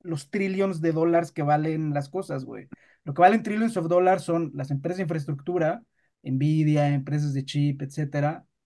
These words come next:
las empresas que almacenan esa tecnología, Microsoft, Amazon, etcétera, los, los... y las empresas que realmente hacen que eso funcione, güey. Y eso no es un, y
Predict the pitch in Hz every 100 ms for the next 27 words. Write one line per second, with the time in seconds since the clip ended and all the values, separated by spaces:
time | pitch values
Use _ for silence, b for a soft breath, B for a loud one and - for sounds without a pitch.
0 | _ - 147 143 139 165 190 - 175 151
1 | 151 165 151 151 143 185 196 208 190 170
2 | 175 165 151 139 139 156 151 165 147 139
3 | 143 139 139 135 131 131 - _ _ _
4 | _ _ - 139 139 143 139 139 139 131
5 | 127 123 120 - 143 - 143 151 156 151
6 | 139 165 143 - b b b b _ 196
7 | 185 180 170 202 240 226 202 202 214 220
8 | 226 226 208 220 254 240 180 143 214 226
9 | 139 120 117 - - _ _ _ 175 185
10 | 240 208 208 214 220 208 185